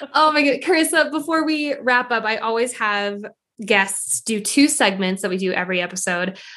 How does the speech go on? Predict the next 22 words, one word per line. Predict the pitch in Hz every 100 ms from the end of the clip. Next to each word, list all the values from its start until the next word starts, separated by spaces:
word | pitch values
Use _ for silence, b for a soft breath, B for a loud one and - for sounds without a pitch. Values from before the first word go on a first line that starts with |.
| B
The | 226
first | - 285 285 -
one | 254 254 254 240
is, | 214 202 202
what | 202 220
is | 269 262 214
a | 196 196 196 196 -
step | - - - 233 - -
towards | - 220 208 208
a | 202 180
goal | 202 190 190 190
you | 208 202
made | 180
this | 175 170
week | 165 170 -
so | -
that | 170
we | 170
can | -
celebrate | 170 - - - -
with | 196 -
you? | -